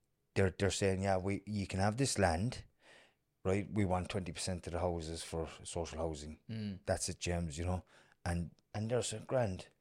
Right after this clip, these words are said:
Speaker 1: you know, so you have eighty percent private, twenty percent social housing.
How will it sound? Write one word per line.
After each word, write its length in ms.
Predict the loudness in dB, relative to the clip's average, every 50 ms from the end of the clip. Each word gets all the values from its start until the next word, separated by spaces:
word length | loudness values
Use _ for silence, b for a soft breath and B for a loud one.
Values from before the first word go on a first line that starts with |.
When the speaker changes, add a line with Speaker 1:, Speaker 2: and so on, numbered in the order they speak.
| _ _ _ _ _
Speaker 1:
you 60 | -2
know, 140 | -2 0 0
so 140 | 0 0 0
you 100 | 0 0
have 100 | -2 -2 0
eighty 220 | 0 2 2 0
percent 320 | 0 0 -2 -2 -2 -2
private, 540 | -2 -2 0 0 0 0 -2 -4 -4 -6 -6
twenty 240 | -6 -6 -6 -6 -6
percent 340 | -8 -6 -6 -4 -4 -6 -6
social 380 | -4 -4 -4 -4 -4 -4 -2
housing. 400 | 0 0 0 0 -2 -2 -4 -4